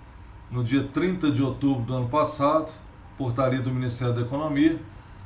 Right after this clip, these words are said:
onde ela determina que até o dia vinte e nove de outubro desse ano,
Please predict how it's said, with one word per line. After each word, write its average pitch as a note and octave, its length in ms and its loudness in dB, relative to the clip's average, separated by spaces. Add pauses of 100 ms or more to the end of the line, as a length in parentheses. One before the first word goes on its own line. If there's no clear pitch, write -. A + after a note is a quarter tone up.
(100)
onde D3 240 0
ela E3+ 160 4
determina F3 840 0
que C#3 140 -2
até C#3 240 2
o F#3 100 2
dia D#3 180 2
vinte F3+ 280 0
e E3 40 0
nove D3 260 2
de C3+ 60 2
outubro B2+ 320 0
desse E3+ 340 2
ano, D#3 300 -2